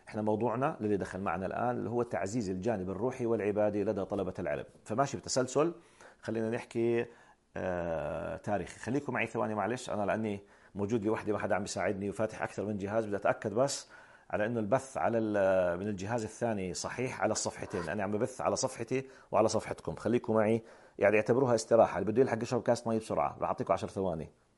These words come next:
عشرة، تسعة، ثمانية. بمزح، بمزح. روحوا اشربوا كاسة مي. ثواني بس أشيك الصفحة وهيني برجع معكم. قال: "سنعود معكم بعد قليل."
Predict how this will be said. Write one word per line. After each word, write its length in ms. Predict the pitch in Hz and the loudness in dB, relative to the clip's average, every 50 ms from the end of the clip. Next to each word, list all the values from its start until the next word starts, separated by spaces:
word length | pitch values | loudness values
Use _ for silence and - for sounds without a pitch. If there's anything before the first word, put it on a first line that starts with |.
| _ _ _ _ _ _ _ _ _ - | _ _ _ _ _ _ _ _ _ -2
عشرة، 460 | 92 98 - - 92 80 64 - - - _ _ _ _ _ _ _ _ _ _ _ _ _ _ _ _ _ _ - | -2 -2 -2 -2 -4 -4 -4 -6 -8 -12 _ _ _ _ _ _ _ _ _ _ _ _ _ _ _ _ _ _ -6
تسعة، 500 | 208 196 - - - 78 76 - - - _ _ _ _ _ - _ _ _ _ _ _ _ _ _ _ _ - | -4 -4 -2 -2 -2 -2 -4 -4 -6 -10 _ _ _ _ _ -20 _ _ _ _ _ _ _ _ _ _ _ -14
ثمانية. 720 | - 87 92 101 104 104 104 101 92 85 - - - - _ _ _ _ _ - | -10 -6 -4 -4 -4 -2 -2 -4 -4 -6 -6 -8 -14 -20 _ _ _ _ _ -8
بمزح، 340 | - 95 104 87 - - - - | -6 -6 -6 -6 -8 -12 -16 -16
بمزح. 420 | - 90 87 - - - - - - - | -14 -14 -14 -14 -16 -20 -20 -16 -10 -10
روحوا 140 | 101 98 | -10 -8
اشربوا 280 | 101 92 - 92 85 85 | -10 -10 -8 -8 -8 -8
كاسة 260 | - 76 - - 78 - | -8 -12 -12 -14 -16 -16
مي. 160 | - 58 55 - - _ _ _ - - - - - _ _ _ _ _ _ _ _ _ _ - - - - _ _ - | -16 -16 -16 -16 -18 _ _ _ -20 -20 -20 -20 -20 _ _ _ _ _ _ _ _ _ _ -20 -20 -20 -20 _ _ -4
ثواني 340 | - 107 110 117 107 92 | 0 2 4 4 4 2
بس 320 | 90 107 127 - - - - | 2 2 2 2 0 0 -2
أشيك 520 | - - - 113 117 117 123 127 127 - | -4 -2 0 2 4 4 4 2 0 -4
الصفحة 720 | - - - - - 113 - - - 113 113 117 117 113 113 | -4 -2 0 0 0 -2 -4 -4 -4 -2 0 2 4 4 4
وهيني 460 | 110 98 101 104 110 107 107 104 101 | 4 2 0 0 0 0 0 0 0
برجع 300 | 98 104 98 92 95 90 | 0 -2 -2 -2 -2 -2
معكم. 500 | 82 71 64 60 - - 69 64 60 60 - - - - 87 | -2 -2 -2 -4 -6 -10 -12 -12 -12 -14 -16 -16 -12 -8 -6
قال: 140 | 82 76 - | -6 -6 -6
"سنعود 360 | - 90 92 - 113 123 110 | -6 -6 -4 -4 -2 -2 -2
معكم 360 | 104 98 92 92 - - 92 | -2 -4 -4 -6 -6 -6 -4
بعد 200 | 85 85 76 78 | -4 -2 -2 -4
قليل." 520 | 76 - - 78 69 64 64 58 52 58 | -6 -8 -8 -10 -8 -8 -8 -10 -10 -12